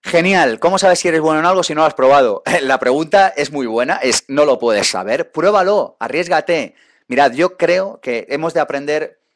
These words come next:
algunas cosas de los norteamericanos en cuanto a la, a lo que profesionalmente se refiere. La idea de empezar un negocio en el garaje, ¿cómo te suena? Bueno, aquí en España no tenemos garajes, pero lo que sí que podemos hacer, yo lo he hecho,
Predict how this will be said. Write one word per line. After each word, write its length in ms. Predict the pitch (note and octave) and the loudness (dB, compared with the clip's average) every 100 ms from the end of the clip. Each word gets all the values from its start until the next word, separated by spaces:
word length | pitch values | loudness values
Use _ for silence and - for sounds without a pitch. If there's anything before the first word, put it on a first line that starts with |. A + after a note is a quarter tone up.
| _ - | _ -4
algunas 340 | B2 D3+ C#3+ | -4 -2 -6
cosas 260 | C#3+ D3+ C#3+ | -6 -4 -4
de 80 | |
los 140 | B2 A#2+ | -4 -6
norteamericanos 760 | A#2+ A2+ A2 A2 G#2+ C3 D#3+ C#3+ | -8 -8 -10 -10 -8 -8 -8 -10
en 140 | B2 | -10
cuanto 520 | B2 A#2 A2+ A2+ G#2+ G#2+ | -6 -6 -6 -6 -6 -4
a 160 | A2+ | -4
la, 320 | G#2+ G#2+ G#2+ | -2 -4 -4
a 160 | F#2+ A2 | -6 -6
lo 160 | G#2+ G#2+ | -6 -8
que 120 | A2 | -10
profesionalmente 800 | G#2 - G#2 A2 B2 C3+ C3+ C#3 | -10 -10 -10 -6 -6 -6 -8 -12
se 100 | F#2+ | -12
refiere. 480 | F2 G2 F2 D#2+ _ _ _ _ _ _ _ | -16 -14 -14 -16 _ _ _ _ _ _ _
La 160 | B2+ C3 | -2 0
idea 260 | C3+ G3 | 4 4
de 60 | G3+ | 2
empezar 340 | F3+ E3 D3+ | -2 -2 -2
un 120 | D3 | -2
negocio 460 | C#3 B2+ B2+ - B2+ | -4 -2 -2 -4 -8
en 60 | A#2+ | -6
el 100 | A2+ | -4
garaje, 360 | A#2 C#3+ F3 | -2 -2 -4
¿cómo 200 | C#3 B2 | -4 -6
te 80 | G#2 | -8
suena? 440 | - F#2 E2 D#2+ _ _ _ | -12 -16 -16 -20 _ _ _
Bueno, 180 | G2+ E2 | -10 -10
aquí 140 | G2 | -10
en 60 | B2+ | -12
España 300 | - C#3 C#3 | -6 -4 -2
no 80 | B2 | -4
tenemos 300 | A2 G#2+ G2 | -6 -8 -8
garajes, 380 | F#2 F2+ E2 | -10 -10 -14
pero 160 | - G#2+ | -12 -10
lo 120 | G#2 | -10
que 60 | A2+ | -10
sí 120 | C#3+ | -6
que 100 | F3 | -4
podemos 320 | E3 C#3 A#2+ | -4 -6 -8
hacer, 260 | A#2 D#3 B2+ | -8 -8 -2
yo 160 | C#3 | 2
lo 180 | F#3+ A#2 | 2 2
he 40 | G#2 | -4
hecho, 340 | - E3+ | -8 -12